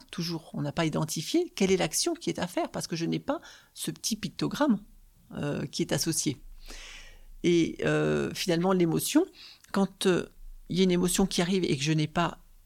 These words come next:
appris, euh, ben, à la nommer, à l'identifier et savoir quoi faire après,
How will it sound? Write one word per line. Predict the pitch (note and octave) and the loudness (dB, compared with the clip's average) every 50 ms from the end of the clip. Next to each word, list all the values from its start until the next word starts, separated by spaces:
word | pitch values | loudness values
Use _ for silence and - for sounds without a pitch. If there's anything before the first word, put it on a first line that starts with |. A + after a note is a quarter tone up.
| _ _ _ | _ _ _
appris, | - - - - - - D#4+ D#4 - - _ _ _ | -4 -2 -2 -2 0 0 0 0 0 -6 _ _ _
euh, | - G3 - - - - E3 D#3+ D#3+ D#3+ D#3 D#3 | -16 -14 -12 -10 -8 -6 -4 -4 -2 -2 -2 -2
ben, | D3+ D#3+ F3 E3 E3 D#3+ D#3 - - - | -2 -2 -4 -4 -4 -4 -6 -8 -8 -8
à | - - D#3 D#3 D3+ D3 | -4 0 2 2 2 2
la | D3+ D3 | 2 4
nommer, | D3+ D#3 D#3 E3 E3 E3+ F3+ F3+ E3+ | 4 4 4 4 4 4 6 6 4
à | D3 | 4
l'identifier | C#3 C#3+ D3+ D#3 D#3+ D#3+ D#3 - E3+ D#3+ - - F#3+ F3+ F3+ - - D#3 | 2 0 0 0 0 0 0 -2 -4 -4 -2 2 4 4 4 6 4 2
et | D3 | 2
savoir | C3+ - - D3 C#3 D#3 D3+ - - _ _ _ _ _ _ _ - | 2 2 0 0 2 0 0 0 -4 _ _ _ _ _ _ _ -6
quoi | - - D3+ | 0 0 0
faire | C3+ - - E3 D3 C#3+ | 2 2 2 2 2 0
après, | - - - - C#4+ F#4 | -4 -4 0 0 0 0